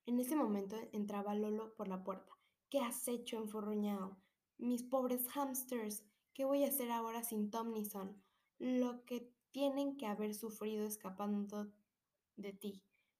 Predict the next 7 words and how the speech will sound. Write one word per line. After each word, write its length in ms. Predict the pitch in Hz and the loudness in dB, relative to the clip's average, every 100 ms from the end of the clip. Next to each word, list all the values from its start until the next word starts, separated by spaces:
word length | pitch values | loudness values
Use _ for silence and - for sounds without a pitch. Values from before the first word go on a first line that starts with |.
| _ | _
Gato 320 | 240 240 277 | -4 0 2
malvado, 520 | 240 190 190 202 196 - _ _ | 4 2 2 0 -2 -10 _ _
mira 460 | 240 247 247 247 - | 0 2 2 -2 -4
qué 140 | 254 | 0
revuelto 540 | 247 226 240 240 - | 2 4 4 2 0
está 680 | 247 - _ _ 226 220 - | -4 -4 _ _ -2 -2 -2
todo. 460 | 226 220 202 190 | -2 0 -2 -4